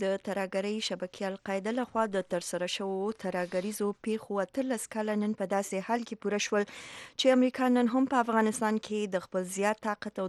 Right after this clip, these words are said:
دولت د مصرفولو او د خپل زیات شمیرو، اه، عسکرو د قربانولو باوجود القاعده، طالبان او نورو ترهګرو ډلو پر ضد جګړه کې بریالیتوب په اعلان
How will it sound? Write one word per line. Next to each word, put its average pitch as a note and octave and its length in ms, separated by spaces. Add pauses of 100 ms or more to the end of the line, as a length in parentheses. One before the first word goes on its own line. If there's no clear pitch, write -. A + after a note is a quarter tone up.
(100)
دولت F3 420
د F3+ 100
مصرفولو F#3+ 640 (120)
او D4 40 (120)
د G3 120
خپل A3 320 (600)
زیات C4+ 280
شمیرو، G3+ 380 (340)
اه، F3+ 160 (160)
عسکرو C#4 540 (100)
د E3 120 (100)
قربانولو F3 680
باوجود E3+ 460
القاعده، F3 480
طالبان F3+ 360
او F3+ 220
نورو G#3+ 260
ترهګرو G3 480
ډلو G3+ 240
پر G3 220
ضد G3+ 200 (440)
جګړه G3 340 (120)
کې - 640
بریالیتوب G#3+ 720
په - 140
اعلان F3+ 320